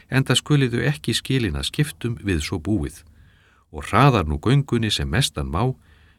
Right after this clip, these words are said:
uns hann hleypur við fót. En það kemur fyrir ekki. Stúlkan er jafn langt á undan honum sem fyrr.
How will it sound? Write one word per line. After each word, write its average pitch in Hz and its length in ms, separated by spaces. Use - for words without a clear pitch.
uns 147 160
hann 139 160
hleypur 143 480
við 120 140
fót. - 420
En 78 300
það 76 320
kemur 73 300
fyrir 123 260
ekki. - 300
Stúlkan 117 460
er 104 80
jafn 117 320
langt 117 260
á 104 60
undan 107 400
honum 107 180
sem 135 200
fyrr. - 320